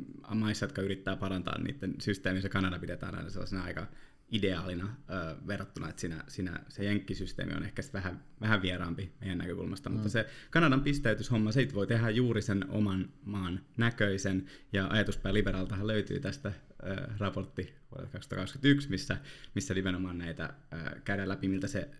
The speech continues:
Speaker 1: niinku Suomen osalta sitten mahdollisesti näyttäisi. Ja juurikin tosta, mistä puhuin, niin me myös puhutaan siinä, että, että sitten, ö, jos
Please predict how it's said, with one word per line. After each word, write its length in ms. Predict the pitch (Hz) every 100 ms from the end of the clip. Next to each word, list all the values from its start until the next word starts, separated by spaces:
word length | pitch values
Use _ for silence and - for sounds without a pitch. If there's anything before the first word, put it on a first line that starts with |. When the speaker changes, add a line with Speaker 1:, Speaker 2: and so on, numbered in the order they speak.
| - -
Speaker 1:
niinku 180 | 104 -
Suomen 500 | - 113 95 82 -
osalta 360 | 98 95 82 -
sitten 260 | 92 -
mahdollisesti 280 | 92 98 92
näyttäisi. 440 | 87 73 - - - -
Ja 100 | 110 -
juurikin 420 | 131 151 123 101
tosta, 300 | 95 101 -
mistä 240 | 95 98 -
puhuin, 340 | - 101 98
niin 80 | 92
me 60 | 92
myös 220 | 101 95
puhutaan 460 | - 92 87 80 -
siinä, 340 | 90 - 76
että, 280 | - - - -
että 240 | - -
sitten, 400 | 90 - - 85 -
ö, 400 | - 82 - 71 - - - 104 - _ - -
jos 340 | 113 117 -